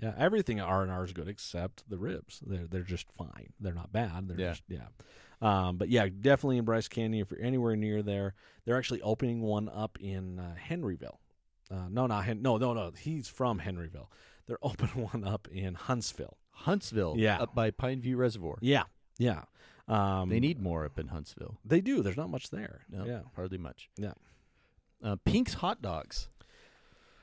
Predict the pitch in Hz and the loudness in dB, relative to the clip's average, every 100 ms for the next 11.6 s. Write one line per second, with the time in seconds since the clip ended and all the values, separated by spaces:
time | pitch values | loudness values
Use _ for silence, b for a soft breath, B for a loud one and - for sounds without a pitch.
0 | b - 123 185 190 - - - - - | b 2 4 4 2 -4 -10 -14 -16 -18
1 | - - - - - - - - - 240 | -18 -18 -18 -14 -10 -10 -6 -2 6 6
2 | 240 175 196 185 151 156 165 - 147 151 | 6 4 4 0 2 4 4 4 4 4
3 | 226 - 160 156 - 131 - 117 117 - | -4 -4 -4 -2 4 4 6 2 2 -2
4 | b b 127 117 117 139 135 123 117 120 | b b 0 6 8 10 8 6 2 4
5 | 110 101 101 101 92 95 - - 95 85 | 4 6 6 4 0 -4 0 4 4 4
6 | 85 80 151 156 139 110 113 135 156 151 | 0 4 4 8 8 8 2 4 6 4
7 | 117 117 110 98 107 _ - 139 151 160 | 4 6 6 4 -14 _ 8 8 8 2
8 | - 135 139 131 131 127 127 104 104 - | -4 0 2 2 2 2 2 2 2 -2
9 | _ 156 156 160 175 143 131 123 120 113 | _ 4 6 10 10 10 8 8 6 6
10 | 131 120 120 117 113 107 110 117 147 160 | 6 6 6 4 4 4 6 10 10 8
11 | - 123 127 113 98 87 | 2 2 4 2 2 -4